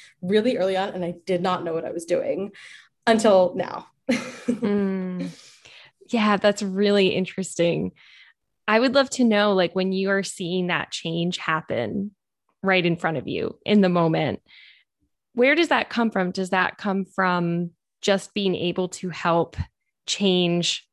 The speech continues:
Speaker 2: the way that people are communicating? Or is it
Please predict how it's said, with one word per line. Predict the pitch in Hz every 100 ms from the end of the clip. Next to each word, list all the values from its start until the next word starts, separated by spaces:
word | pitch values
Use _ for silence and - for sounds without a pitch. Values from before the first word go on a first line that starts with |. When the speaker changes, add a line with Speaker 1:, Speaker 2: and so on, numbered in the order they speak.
| _ _ _
Speaker 2:
the | 208
way | 185 175 165 165
that | 175
people | - 190 170
are | 165
communicating? | - - 165 165 185 - 247 277 302 311 311 _ _ _ _ _
Or | 202 190 180 180 180 - _ _ _ _
is | 202 202
it | 175 -